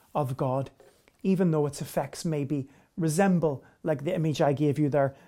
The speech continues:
about a supplement that helps our soul grow spiritually in the love of God and so forth, but it doesn't fully grasp,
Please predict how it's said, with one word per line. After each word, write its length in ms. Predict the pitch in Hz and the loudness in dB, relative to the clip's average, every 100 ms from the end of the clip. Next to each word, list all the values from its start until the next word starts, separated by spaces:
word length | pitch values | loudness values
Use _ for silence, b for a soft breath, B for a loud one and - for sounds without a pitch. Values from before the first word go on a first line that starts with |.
| - | -4
about 240 | 147 147 | -2 -2
a 40 | 135 | -2
supplement 520 | - 147 - 147 143 | -4 -4 -4 -6 -4
that 100 | 131 | -2
helps 300 | 151 147 - | -4 -4 -4
our 180 | 143 b b | -6 b b
soul 520 | - - 175 156 156 | -12 -6 -2 0 0
grow 440 | 139 151 147 156 165 | -2 0 4 6 4
spiritually 800 | - - 156 160 160 165 156 b b b b | 0 0 2 2 2 -2 -2 b b b b
in 140 | 165 151 | 0 2
the 80 | |
love 240 | 147 143 151 | 2 2 0
of 140 | 131 | 0
God 300 | 143 139 135 b b b | 0 0 0 b b b
and 140 | 151 135 | -6 -2
so 200 | 160 139 | -2 -2
forth, 300 | 156 139 - | -2 -4 -4
but 120 | 180 | -4
it 80 | 185 | -2
doesn't 240 | 220 202 | -2 -2
fully 320 | - 170 147 | -2 -4 -4
grasp, 640 | 131 147 123 127 - - | -4 -6 -6 -8 -10 -10